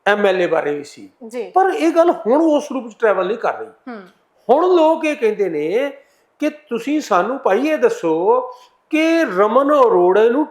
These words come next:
Speaker 1: ਟਿਕਟ ਕਿਸ ਬੇਸ ਤੇ ਦਿੱਤੀ ਸੀ?
Speaker 2: ਜੀ, ਜੀ।
Speaker 1: ਕੀ ਰਮਨ ਅਰੋੜਾ ਕਿਸੇ ਰਾਸ਼ੀ, ਇਹ, ਜਥੇਬੰਦੀ ਦਾ ਆਗੂ ਸੀ?
Speaker 2: ਹਮ।
Speaker 1: ਕੀ ਰਮਨ ਅਰੋੜੇ ਨੇ ਕਿਤੇ ਸਮਾਜਿਕ ਸਰੋਕਾਰਾਂ ਚ ਕੋਈ ਹਿੱਸਾ ਪਾਇਆ ਸੀ?
Speaker 2: ਜੀ।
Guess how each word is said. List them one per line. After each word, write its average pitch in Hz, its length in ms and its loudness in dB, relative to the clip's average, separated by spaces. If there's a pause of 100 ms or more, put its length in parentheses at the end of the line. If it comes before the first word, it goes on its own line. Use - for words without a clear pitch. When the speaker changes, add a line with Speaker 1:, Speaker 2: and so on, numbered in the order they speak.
Speaker 1:
ਟਿਕਟ 240 260 2
ਕਿਸ 330 360 0
ਬੇਸ 285 260 -2 (100)
ਤੇ 240 100 -4
ਦਿੱਤੀ 165 320 -18
ਸੀ? - 300 -20
Speaker 2:
ਜੀ, 214 240 -6 (120)
ਜੀ। 208 80 -10
Speaker 1:
ਕੀ 262 180 2
ਰਮਨ 214 280 4
ਅਰੋੜਾ 196 560 4
ਕਿਸੇ 196 320 -4
ਰਾਸ਼ੀ, 175 720 -2 (400)
ਇਹ, 170 100 4
ਜਥੇਬੰਦੀ 160 500 0
ਦਾ 170 160 4
ਆਗੂ 165 420 -2
ਸੀ? 311 300 -8 (140)
Speaker 2:
ਹਮ। 214 140 -16 (240)
Speaker 1:
ਕੀ 262 260 0
ਰਮਨ 202 480 2
ਅਰੋੜੇ 185 600 2
ਨੇ 214 480 4 (300)
ਕਿਤੇ 208 260 4
ਸਮਾਜਿਕ 175 600 0
ਸਰੋਕਾਰਾਂ 175 720 2
ਚ 170 80 -10
ਕੋਈ 175 180 -2
ਹਿੱਸਾ 160 340 -2
ਪਾਇਆ 170 280 2
ਸੀ? 302 300 -6
Speaker 2:
ਜੀ। 220 240 -8